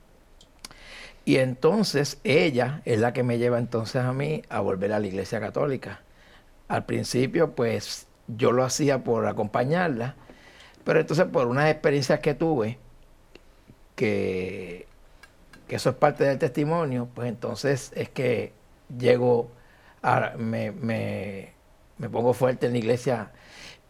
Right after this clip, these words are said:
eh, Católica. Pero entonces, en esa experiencia que tuve con ella, pues ella tenía dos,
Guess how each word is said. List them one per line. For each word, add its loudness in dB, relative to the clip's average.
eh, 0
Católica. 2
Pero 2
entonces, 0
en 0
esa 2
experiencia 4
que 4
tuve 6
con 2
ella, 2
pues 2
ella 2
tenía 2
dos, 2